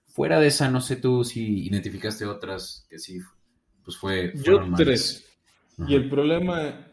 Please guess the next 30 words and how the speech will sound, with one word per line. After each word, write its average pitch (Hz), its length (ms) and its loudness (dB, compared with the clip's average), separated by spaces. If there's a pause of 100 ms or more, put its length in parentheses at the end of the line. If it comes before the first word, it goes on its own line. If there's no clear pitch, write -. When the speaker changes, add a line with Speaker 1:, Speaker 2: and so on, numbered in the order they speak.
Speaker 2:
creo, 147 300 2
o 139 80 -2
sea, 135 120 -2
lo 131 160 -2
que 143 100 -6
mucha 180 280 -2
gente 160 260 -4
se 127 160 -8
quejaba 117 380 -6
a - 20 -4
los 101 220 -8
árbitros 113 760 -6 (520)
toda 196 140 2
la 147 120 4
temporada 117 560 0
y, 120 240 -12
y 110 360 -4
los 104 180 -8
partidos 113 460 -4
previos 113 280 -4
de 104 60 -4
playoffs, 117 480 -4 (420)
es 151 160 2
que 160 120 0
no 156 120 4
dejaban 139 340 2
a 131 40 2
los 117 160 -2
jugadores 113 280 -4
jugar. 98 400 -14